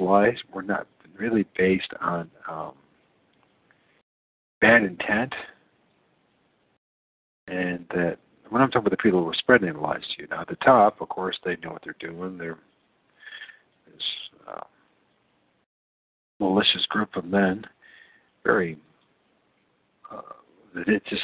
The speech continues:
thrive on lying and deceiving, and they love it, and they love to see the world operating in its delusions and its lies, and it's, it's,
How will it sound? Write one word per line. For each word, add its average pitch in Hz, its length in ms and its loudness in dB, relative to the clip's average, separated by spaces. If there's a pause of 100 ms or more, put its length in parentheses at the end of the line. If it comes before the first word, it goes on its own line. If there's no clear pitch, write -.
(100)
thrive 101 420 6
on 90 200 -2
lying 90 540 2
and - 100 -10
deceiving, 90 600 -8
and 87 160 -8
they 85 160 -10
love 90 320 0
it, 101 120 0 (120)
and 90 140 -18
they 82 240 -8
love 92 140 -8
to - 100 -12 (140)
see 92 240 -4
the 80 220 0
world 87 380 0
operating 90 760 0
in 85 160 -10
its 82 140 -10 (260)
delusions 90 680 -6
and 85 140 -16
its 80 100 -14 (100)
lies, 85 420 0
and 165 100 -20 (1800)
it's, - 160 -6 (120)
it's, - 140 -10